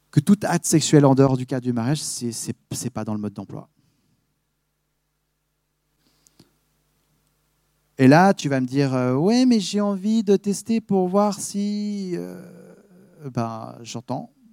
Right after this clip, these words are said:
je comprends, mais, mais, mais non, quoi. Peut-être que tu as entendu, euh, la théorie des, des boules de glace. T'as déjà entendu ça ? Les bou-, boules de glace, j'ai envie de dire. Tu sais, c'est, c'est, euh, ce raisonnement qui dit, euh, «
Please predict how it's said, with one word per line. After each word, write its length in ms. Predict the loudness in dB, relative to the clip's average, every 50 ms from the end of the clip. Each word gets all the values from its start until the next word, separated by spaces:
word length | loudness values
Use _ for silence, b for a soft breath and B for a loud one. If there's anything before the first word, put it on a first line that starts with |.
| _ _ _ _ _ _ -20
je 140 | -20 -18 -16
comprends, 420 | -14 -14 -12 -8 -8 -8 -8 -10 -14 _ _ _ _ _ _ _ _ B B B B B B B B B B B B -6
mais, 220 | -4 -2 -2 -2 -2
mais, 220 | -2 -2 -2 -2 -4
mais 160 | -2 0 2
non, 160 | 4 4 2 2
quoi. 240 | 0 -6 -8 -10 _ _ _ _ _ _ _ _ _ _ _ _ b b b b b b b b b b b b b
Peut-être 280 | 6 6 6 6 6 4
que 100 | 2 0
tu 100 | 0 0
as 60 | -2
entendu, 500 | -2 -2 -4 -4 -2 -2 -2 -2 -2 -2
euh, 200 | -4 -6 -8 -10
la 140 | -12 -14 -12
théorie 380 | _ -6 -6 -6 -4 -4 -6
des, 460 | -4 -4 -4 -4 -2 -4 -4 -6 -8 -12 _ _ _ _ _ _ _ _ _ _ _ _ _ -16
des 80 | -12
boules 180 | -10 -8 -8 -6
de 80 | -6
glace. 380 | -8 -6 -8 -10 -10 -12 -18 _ _ _ _ _ _
T'as 80 | -20 -16
déjà 120 | -14 -12
entendu 220 | -12 -10 -10 -10 -10
ça ? 160 | -10 -12 -14 -16 _ _ _ _ _ _ _ _ _ _ _ _
Les 100 | -14 -12
bou-, 160 | -8 -6 -8 -8
boules 300 | -6 -6 -6 -6 -4 -6
de 80 | -6
glace, 240 | -6 -6 -8 -10 -10
j'ai 60 | -12 -12
envie 100 | -12 -12
de 60 | -12
dire. 160 | -12 -12 -14 -14 _ _ _ _ _ _ _ _ _ _ _
Tu 100 | -6 -4
sais, 140 | -4 -4
c'est, 240 | -8 -10 -12 -20 -20 _ _ _ _ _
c'est, 380 | -20 -20 -14 -8 -6 -6 -6 -6
euh, 260 | -10 -12 -14 -18 -20 -20 _ _ _
ce 180 | -20 -18 -16 -14
raisonnement 400 | -12 -10 -10 -10 -10 -10 -10 -12
qui 160 | -12 -14 -16
dit, 220 | -10 -6 -4 -4
euh, « 100 | -4 -4